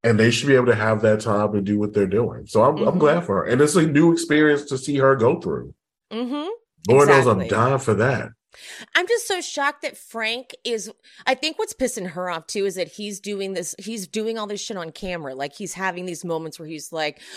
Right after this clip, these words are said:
Speaker 2: "Have you met Paul, Joe? Yeah, he's not, he's, Paul's not cool. I'm not cool with Paul." And she's like, "Really? You're gonna do this shit on camera? Like, you're gonna make this your storyline that you don't like my boyfriend because he doesn't want you living with me?"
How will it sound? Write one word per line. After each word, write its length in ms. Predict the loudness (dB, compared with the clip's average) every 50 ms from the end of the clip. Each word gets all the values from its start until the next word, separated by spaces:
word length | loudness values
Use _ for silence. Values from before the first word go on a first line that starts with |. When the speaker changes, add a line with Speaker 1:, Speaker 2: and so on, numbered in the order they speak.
| -8 -4
Speaker 2:
"Have 120 | -4 -2
you 80 | -2 -2
met 200 | -2 -2 -4 -4
Paul, 440 | -2 0 2 2 2 2 0 0 -2
Joe? 500 | -4 -2 -2 0 0 0 -2 -2 -4 -8 -14 -20 -18 _
Yeah, 320 | -2 0 2 2 2 0 -2 -10 -16 -12
he's 220 | -6 -6 -4 -2 0
not, 220 | 0 0 -2 -2
he's, 280 | -6 -8 -8 -10 -10 -12
Paul's 380 | -6 -2 0 0 0 0 -2
not 180 | -4 -6 -6 -8
cool. 300 | -6 -4 -2 0 0 0
I'm 100 | 0 0
not 140 | -2 -6 -8
cool 160 | -6 -6 -6
with 200 | -6 -6 -8 _
Paul." 420 | -6 -2 -2 0 0 -2 -4 -8
And 100 | -12 -12
she's 180 | -12 -12 -10 -8
like, 220 | -8 -8 -8 -8
"Really? 240 | -6 -4 -4 -4 -4
You're 100 | -6 -8
gonna 140 | -10 -10 -10
do 160 | -10 -10 -10
this 140 | -10 -10 -10
shit 160 | -10 -10 -10
on 100 | -10 -10
camera? 480 | -12 -10 -10 -10 -10 -10 -10 -10 -10 -10
Like, 140 | -10 -10
you're 100 | -10 -8
gonna 160 | -8 -8 -6 -6
make 220 | -8 -8 -8 -8
this 200 | -10 -10 -10 -10
your 120 | -12 -12
storyline 580 | -12 -10 -8 -6 -6 -4 -4 -6 -6 -8 -8 -8
that 100 | -10 -10
you 120 | -12 -8 -6
don't 260 | -4 -4 -4 -4 -6
like 220 | -6 -6 -8 -6 -8
my 140 | -8 -10 -10
boyfriend 500 | -10 -10 -10 -10 -10 -8 -8 -10 -8 -10
because 280 | -10 -10 -8 -8 -8
he 80 | -8 -8
doesn't 400 | -6 -4 -4 -4 -4 -8 -10 -10
want 240 | -10 -10 -8 -8 -10
you 100 | -10 -10
living 300 | -8 -8 -8 -8 -8 -8
with 140 | -8 -8
me?" 340 | -8 -8 -8 -8 -10 -12 -16